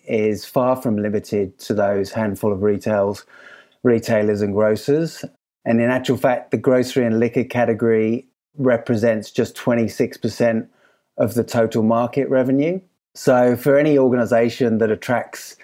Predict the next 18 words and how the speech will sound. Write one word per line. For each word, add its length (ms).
a 80
significant 600
audience 640
and 140
has 320
a 60
media 600
ecosystem 800
in 140
place, 520
the 140
opportunities 840
for 80
leveraging 540
that 160
audience 640
with 240
partners 720